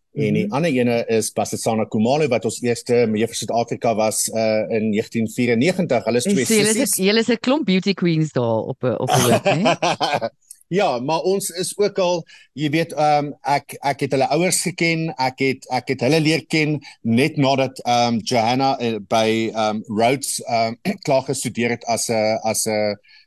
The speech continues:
Speaker 1: 'n, 'n rekenmeester. Sy het haar articles by, by Ernst and Young en K P M G gedoen. Ehm,
Speaker 2: Mhm.
Speaker 1: so ook vars uit die universiteit af. En ons is voorgestel en ons sou 'n koffietjie drink en daai koffietjie het so vier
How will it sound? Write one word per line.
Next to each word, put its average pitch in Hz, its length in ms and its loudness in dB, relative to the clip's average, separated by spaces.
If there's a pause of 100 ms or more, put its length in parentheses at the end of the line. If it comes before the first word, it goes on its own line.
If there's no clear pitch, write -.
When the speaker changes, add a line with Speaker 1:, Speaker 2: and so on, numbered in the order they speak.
(100)
Speaker 1:
'n, 120 80 -6
'n 117 240 -2 (100)
rekenmeester. 147 760 2
Sy - 120 -2
het 113 100 -2
haar 110 80 0
articles 127 460 -2
by, 113 440 -2
by 113 280 -2
Ernst 123 400 -2
and 120 80 -2
Young 113 160 0
en 107 100 -2
K 117 220 -2
P - 60 -10
M 113 160 0
G 127 240 0
gedoen. 127 440 2 (360)
Ehm, 120 220 2
Speaker 2:
Mhm. 143 40 0
Speaker 1:
so 143 200 0
ook 202 300 0
vars 170 260 2
uit 156 120 -2
die 139 140 0
universiteit 127 680 -2
af. 123 220 -4 (240)
En 151 140 -2
ons 151 140 0
is 143 100 -2
voorgestel 139 840 0
en 127 460 -2 (1160)
ons 139 280 -2
sou 143 180 2
'n 123 100 -2
koffietjie 170 420 -2
drink 127 320 0
en 123 60 2
daai 110 200 2
koffietjie 156 420 -2
het - 160 -8
so 123 140 -2
vier 147 200 -2